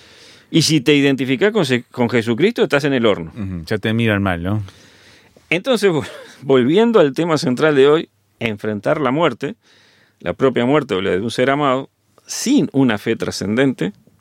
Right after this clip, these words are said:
Speaker 1: no es para todos.
Speaker 2: Ujú.
Speaker 1: No es para todos. La pérdida de la fe religiosa o la nueva fe sin Dios,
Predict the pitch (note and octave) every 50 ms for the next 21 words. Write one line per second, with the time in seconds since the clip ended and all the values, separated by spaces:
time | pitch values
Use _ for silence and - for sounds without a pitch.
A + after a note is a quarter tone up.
0 | _ _ _ _ _ - G#2 G#2+ G#2+ G#2 G2+ G#2 - - B2 A#2+ G2 - - C2+
1 | A1 - - - - _ _ _ _ E2+ E2 D2 D#2 D2 F2+ A2 A2 G#2+ - G#2
2 | F2 D#2 C#2+ - - - _ - - - - _ _ - - - - - - _
3 | _ _ _ _ - - F#2 F#2 - D3 D3 D#3 D#3+ D#3+ D#3+ D3+ C#3 C3 A#2+ A#2+
4 | A2+ - - C3+ - B2 A2 A2 G#2+ G#2 F3+ F#3+ E3 - F3 - - - - _
5 | _ _ _ _ _ _ - _ _ _ _ _ _ - F2+ F2 D#2 D2+ D2 E2
6 | F2+ B2 E3 F3 D3+ A2+ G2 - - - B2 A#2 - - F#2+ F#2 G2 C#3 E3+ E3
7 | C3 - -